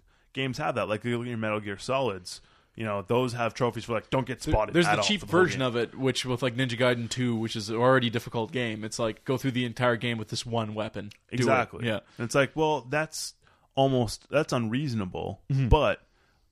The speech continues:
Speaker 1: you know, th-, those are the things that trophies should be made specifically for. So, I mean, yeah, that's my attack. My
Speaker 2: Okay.
Speaker 1: first one.
Speaker 2: Yeah. You got, you got a bunch lined up.
Speaker 1: Yeah.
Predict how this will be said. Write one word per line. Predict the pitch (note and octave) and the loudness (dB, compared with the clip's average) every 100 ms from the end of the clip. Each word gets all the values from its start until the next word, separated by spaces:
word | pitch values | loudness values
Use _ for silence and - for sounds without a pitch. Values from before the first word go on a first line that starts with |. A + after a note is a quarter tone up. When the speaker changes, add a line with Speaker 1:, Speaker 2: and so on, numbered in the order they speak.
| _ _ | _ _
Speaker 1:
you | C#3 | 0
know, | A#2 | 0
th-, | G#2 C3 B2+ G2+ | 0 0 0 4
those | D3 F#3 | 4 4
are | E3 | 0
the | D3+ | -6
things | - E3+ D3+ B2 | -4 -4 -2 0
that | A#2 | -2
trophies | - C#3 A#2+ C3 | -2 -4 -2 -4
should | - A#2+ | -6 -6
be | A2+ | -4
made | G#2 A#2 B2 | -2 -2 -4
specifically | - G#2+ A2 - G#2 | -10 -12 -10 -8 -8
for. | - B2+ G2 F#2 _ _ _ | -6 -4 -6 -10 _ _ _
So, | - G#2+ G#2 G2+ G2 - - | -6 -2 -2 -4 -10 -20 -8
I | |
mean, | D#3 D3+ C#3+ B2+ _ _ _ _ _ _ _ | -4 -2 -2 -6 _ _ _ _ _ _ _
yeah, | C3+ G#2 - _ | -4 -4 -6 _
that's | - B2+ | -4 -2
my | C3 A2 | -2 -4
attack. | - - - _ _ _ | -6 -16 -20 _ _ _
My | A#2+ | -6
Speaker 2:
Okay. | G#2+ | -4
Speaker 1:
first | A2 - - | -4 -6 -12
one. | G#2 - | -16 -8
Speaker 2:
Yeah. | B2 - - | -8 0 0
You | - - A#2 | -2 -10 -6
got, | B2 E2+ | -4 -4
you | |
got | B2+ | -4
a | A#2+ | -2
bunch | A#2+ - | -4 -4
lined | A2 A2 | -4 0
up. | |
Speaker 1:
Yeah. | A#2+ G#2+ | 0 0